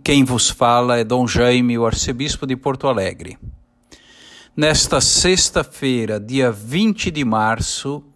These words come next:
às vinte e trinta horas, diversos grupos representando a sociedade,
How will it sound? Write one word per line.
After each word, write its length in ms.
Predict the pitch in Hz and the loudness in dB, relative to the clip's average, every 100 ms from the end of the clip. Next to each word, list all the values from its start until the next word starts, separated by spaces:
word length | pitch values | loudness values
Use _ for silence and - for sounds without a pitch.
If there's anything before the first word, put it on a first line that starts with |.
| _ - | _ -6
às 520 | 127 127 120 110 123 | 0 2 2 0 0
vinte 380 | 170 233 214 180 | 2 2 0 -2
e 40 | |
trinta 460 | - 165 160 131 113 | -2 -2 -2 0 2
horas, 640 | 120 127 123 123 - - _ _ _ _ _ - | 2 2 0 -2 -6 -10 _ _ _ _ _ -10
diversos 760 | 156 143 185 202 185 - 147 117 | -6 0 4 4 2 -2 -2 0
grupos 840 | 135 180 165 - 104 - - - - | 2 2 2 -4 -6 -4 -6 -6 -6
representando 840 | 139 151 156 135 139 131 147 139 | -2 0 2 2 0 0 -2 -2
a 60 | 117 | -2
sociedade, 1080 | - 127 - 147 110 117 131 131 127 - | -2 -4 -4 -4 0 2 4 2 -4 -12